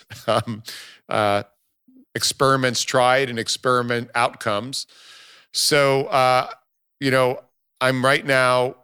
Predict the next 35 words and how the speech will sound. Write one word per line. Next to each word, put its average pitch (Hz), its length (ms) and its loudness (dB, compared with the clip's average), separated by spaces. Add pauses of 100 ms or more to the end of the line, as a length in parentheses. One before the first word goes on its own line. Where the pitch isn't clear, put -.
(580)
living 131 580 0
the, 113 560 -2 (100)
uh, 110 280 0
playbook 135 520 -2
out 131 200 2
loud 117 420 0
with, 113 400 -4
you 123 100 -8
know, 113 120 -4
Management 120 500 0
Recruiters 113 460 -6
Network, 117 500 -4 (280)
with 110 200 -4
the 110 100 -10
three 120 220 -4
hundred 117 360 -2
plus 113 300 -2
offices 113 580 -2
there, 113 300 2
and 110 160 -4 (680)
helping 131 640 -2
firms 117 520 -2
convert 120 560 -4
from 113 240 -8
the - 60 -8
pure 127 380 -2
analog 113 640 2 (420)
to 123 100 -4
some 135 300 0
digital. 120 440 -2
And, 151 120 -4
and 147 200 -4
by 165 220 4
the 151 100 -2
way, 123 440 0